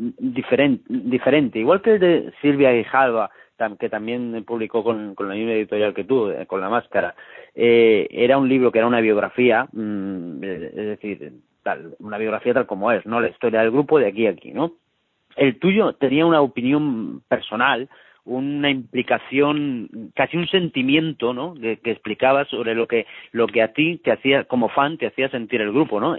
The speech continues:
Y me parece lo, lo más interesante del, de, del libro, ¿no? Porque,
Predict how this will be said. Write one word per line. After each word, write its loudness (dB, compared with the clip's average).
Y -4
me 0
parece 0
lo, -2
lo -2
más 0
interesante 0
del, 0
de, -2
del -4
libro, 2
¿no? 0
Porque, -2